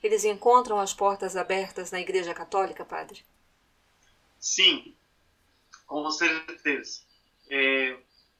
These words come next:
Speaker 2: agora, é importante a gente fazer, é, essa, essa alegoria que você falou, essa comparação da porta, né,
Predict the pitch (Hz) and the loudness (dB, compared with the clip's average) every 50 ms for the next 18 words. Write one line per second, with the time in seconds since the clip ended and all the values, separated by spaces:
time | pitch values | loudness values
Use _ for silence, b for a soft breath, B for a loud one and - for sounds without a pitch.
0 | _ _ - 139 139 156 180 190 202 - - 175 180 196 190 - - 190 180 180 | _ _ -14 -6 0 2 4 6 6 4 4 2 2 2 0 0 -2 -4 -2 -2
1 | 175 170 - - 190 214 202 - 175 160 151 165 165 - - - 147 143 135 135 | -6 -6 -4 -2 -2 -2 -2 -4 -8 -8 -8 -8 -10 -12 -12 -6 -6 -6 -6 -6
2 | - 151 160 165 165 165 - _ _ _ _ _ _ _ _ - 147 135 135 135 | -4 -2 -2 -2 -2 -2 -6 _ _ _ _ _ _ _ _ -10 -6 -4 -2 -2
3 | 135 131 127 123 123 - - _ - 135 131 135 135 - - - _ - 147 139 | -2 -2 -4 -6 -8 -10 -16 _ -12 -8 -6 -6 -6 -8 -10 -12 _ -2 0 0
4 | 135 131 127 120 120 117 117 117 117 - _ _ _ _ _ _ _ - - 135 | 2 2 2 2 0 -2 -4 -6 -8 -12 _ _ _ _ _ _ _ -16 -10 -8
5 | 139 143 - 160 151 151 160 170 165 170 165 185 202 208 - 143 143 139 139 131 | -6 -4 0 0 2 2 2 2 2 2 4 4 2 2 0 -6 -8 -8 -8 -8
6 | 131 135 139 156 156 151 143 135 139 139 135 139 131 127 123 - 139 135 127 123 | -4 -2 -2 -2 -2 -4 -6 -6 -6 -6 -4 -4 -4 -4 -4 -4 -6 -8 -8 -8
7 | 120 - - 131 135 143 151 - - - - - - _ _ _ - 277 | -12 -12 -6 0 2 2 2 2 -2 -10 -18 -20 -20 _ _ _ -20 -20